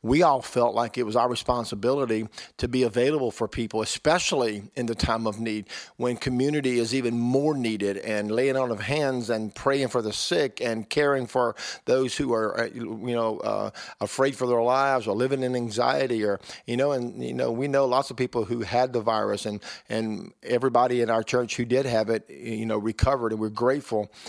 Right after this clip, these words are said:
you know, that we didn't lose anyone, uh, in the pandemic. God's grace was sufficient for us. Uh, but, you know, as a church, we just decided, hey, we understand the government's gonna do what the government's gonna do, but we have to do what the church is gonna do.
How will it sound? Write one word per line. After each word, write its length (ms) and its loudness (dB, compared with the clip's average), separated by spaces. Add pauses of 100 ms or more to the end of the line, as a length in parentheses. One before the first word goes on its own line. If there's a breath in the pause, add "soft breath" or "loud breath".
(200 loud breath)
you 120 -4
know, 100 2
that 220 2
we 80 0
didn't 180 0
lose 400 0
anyone, 580 -2 (380 loud breath)
uh, 300 0 (100)
in 380 -2
the 80 -2
pandemic. 580 0
God's 300 2
grace 360 0
was 380 -2
sufficient 640 -2
for 220 -2
us. 260 -6 (440 loud breath)
Uh, 260 2
but, 360 2 (280 loud breath)
you 100 -4
know, 220 4
as 220 2
a 80 -6
church, 320 0
we 100 0
just 220 -2
decided, 580 0
hey, 200 -4
we 180 0
understand 440 0
the 60 -2
government's 420 0
gonna 140 -2
do 160 -2
what 120 -2
the 80 -8
government's 440 -4
gonna 240 -2
do, 300 -2 (340 loud breath)
but 160 0
we 160 2
have 120 0
to 80 -2
do 120 2
what 140 -2
the 80 -10
church 300 -2
is 60 -6
gonna 220 -6
do. 240 -2